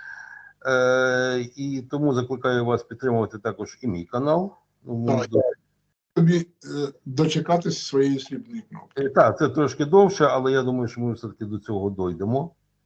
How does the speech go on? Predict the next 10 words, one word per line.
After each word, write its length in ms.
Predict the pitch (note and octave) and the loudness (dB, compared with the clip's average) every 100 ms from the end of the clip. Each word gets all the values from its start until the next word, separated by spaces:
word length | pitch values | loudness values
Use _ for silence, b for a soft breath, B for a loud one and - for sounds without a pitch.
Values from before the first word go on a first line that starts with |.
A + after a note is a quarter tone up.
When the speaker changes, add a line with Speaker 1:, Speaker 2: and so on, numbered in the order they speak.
| _ _ _ _ | _ _ _ _
Speaker 1:
От, 440 | A#2+ A#2 A#2 A2+ | -4 -4 -4 -8
ми 140 | A#2 A#2 | -6 -6
пос-, 300 | A#2+ G#2+ A#2 | -6 -12 -8
я 220 | A2+ A2 | -6 -8
поступово 500 | - G2 _ A2 A2 | -10 -18 _ -4 -2
наближаюся 720 | G#2 G#2 A2 A2 F#2 F#2 A2+ | -2 -2 0 2 0 -2 -8
до 120 | G#2 | -10
цього 240 | - A#2+ A2 | -8 -8 -8
по-, 220 | B2 B2 _ _ | -10 -12 _ _
показника. 760 | B2+ C3+ B2 C#3+ - D#3+ E3 | -8 -6 -4 -8 -2 -2 -2